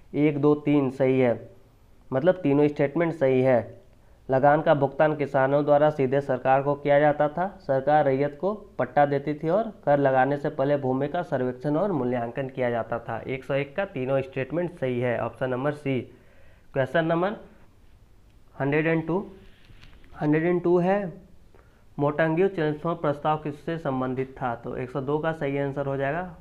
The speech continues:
Option number D आपका, संवैधानिक सुधार, Option number डी।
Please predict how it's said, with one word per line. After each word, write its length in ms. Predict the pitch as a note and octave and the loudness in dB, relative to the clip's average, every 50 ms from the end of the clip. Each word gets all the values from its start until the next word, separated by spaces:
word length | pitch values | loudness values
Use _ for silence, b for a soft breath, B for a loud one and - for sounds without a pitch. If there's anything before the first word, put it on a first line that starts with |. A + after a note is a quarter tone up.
| - - | -10 -8
Option 300 | C3 B2 - - D3+ C#3+ | -8 -8 -6 -6 -4 0
number 220 | C#3+ C#3+ D3 C3+ | 0 2 2 0
D 220 | B2+ A#2 B2 C3+ C#3+ C#3 | 0 0 -2 0 2 2
आपका, 300 | C3+ C3+ - - F#3+ A3 A#3 - - - - _ _ | 0 0 -2 -4 -6 -6 -8 -10 -18 -20 -20 _ _
संवैधानिक 680 | - C3 B2+ B2+ C3 B2 B2+ B2+ C3 D3 G3 A3 G#3 - | -6 -4 -2 -2 -2 -2 0 0 0 0 0 -2 -4 -8
सुधार, 400 | - - C#3 B2 B2+ B2 A#2+ A#2+ - | -8 -8 -4 -2 0 0 0 0 -2
Option 320 | - A#2+ - - C#3+ C#3 | -6 -8 -6 -4 -4 -4
number 200 | C3+ C#3 D#3 D#3 | -2 -2 -2 -2
डी। 180 | C#3 B2+ B2 A#2+ | -2 -2 -2 -2